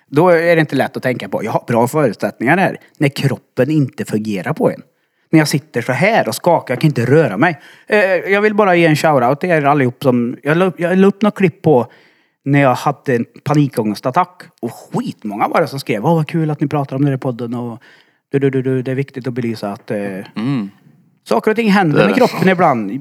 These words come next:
Speaker 1: som man inte kan rå för." Jag hoppas inte folk ska behöva gå igenom det.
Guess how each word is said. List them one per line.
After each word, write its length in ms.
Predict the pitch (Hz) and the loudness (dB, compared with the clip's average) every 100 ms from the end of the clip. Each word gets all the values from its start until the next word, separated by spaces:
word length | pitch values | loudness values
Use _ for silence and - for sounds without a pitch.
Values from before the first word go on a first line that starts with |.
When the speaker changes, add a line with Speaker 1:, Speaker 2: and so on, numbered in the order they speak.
| 156 151 - 151 147 | -8 -12 -12 -10 -10
Speaker 1:
som 180 | - - | -10 -4
man 140 | 160 165 | 0 2
inte 240 | 160 135 | 0 -2
kan 200 | 147 131 | -4 -4
rå 80 | 139 | -2
för." 280 | 123 156 135 _ _ - | -2 -2 -4 _ _ -2
Jag 100 | 156 | 0
hoppas 400 | 165 - 139 - | 0 -2 -4 -4
inte 220 | 156 143 | -4 -2
folk 180 | 135 110 | -2 -4
ska 140 | - | -6
behöva 220 | 127 127 | -6 -6
gå 140 | 127 131 | -4 -4
igenom 280 | 123 104 | -4 -4
det. 120 | 151 | -4